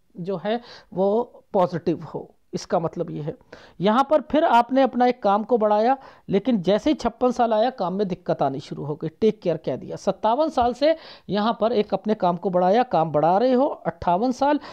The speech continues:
उनसठ साल, उनसठ साल पर फिर किसी को पैसा दोगे, नुकसान होगा। साठ साल पर काम चेंज करोगे, बड़ा काम करना है। ये प्रॉपर्टी पर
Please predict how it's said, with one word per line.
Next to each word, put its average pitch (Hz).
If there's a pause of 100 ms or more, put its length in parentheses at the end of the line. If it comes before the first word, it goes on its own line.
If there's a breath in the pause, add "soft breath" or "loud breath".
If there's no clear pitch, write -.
(160 loud breath)
उनसठ 262
साल, 285 (220 loud breath)
उनसठ 247
साल 233
पर 220
फिर 285
किसी 269
को 277
पैसा 233
दोगे, 262 (260 loud breath)
नुकसान 233
होगा। 294 (200 loud breath)
साठ 208
साल 202
पर 226
काम 175
चेंज 247
करोगे, 277
बड़ा 196 (100)
काम 196
करना 165
है। 151 (260 loud breath)
ये 247
प्रॉपर्टी 220
पर 214